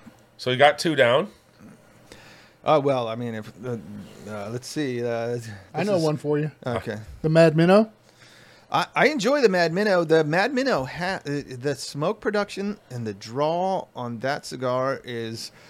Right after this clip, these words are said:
Speaker 2: is very fulfilling in this tiny little package. So y-, y-, when you go to the Mad Minnow, you, you, it's like, uh, it, it's like efficiency. You know,
Speaker 1: <laughs>
Speaker 2: you,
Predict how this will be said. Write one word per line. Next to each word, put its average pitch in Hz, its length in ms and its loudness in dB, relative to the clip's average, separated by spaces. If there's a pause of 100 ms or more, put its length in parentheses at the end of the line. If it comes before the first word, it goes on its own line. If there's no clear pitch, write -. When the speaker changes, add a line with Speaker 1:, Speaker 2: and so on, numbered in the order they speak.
(240)
Speaker 2:
is 131 140 -2
very 165 240 0
fulfilling 156 680 -4
in 110 140 -6
this 117 180 -6
tiny 143 360 -6
little 127 220 -6
package. 160 480 -4
So 117 360 -4 (260)
y-, 117 140 -12
y-, 135 200 -10
when 147 160 -2
you 127 80 -4
go 156 240 2
to 202 140 -6
the 156 80 -2
Mad 156 260 -2
Minnow, 143 420 -2 (540)
you, 160 260 0
you, 156 260 -2
it's - 240 -6
like, 185 320 0 (240)
uh, 151 120 -6 (180)
it, 143 160 -16 (320)
it's - 200 -8
like 180 180 0
efficiency. 139 680 -4 (480)
You 139 120 -4
know, 135 180 -2 (120)
Speaker 1:
<laughs> 156 140 4
Speaker 2:
you, 180 120 8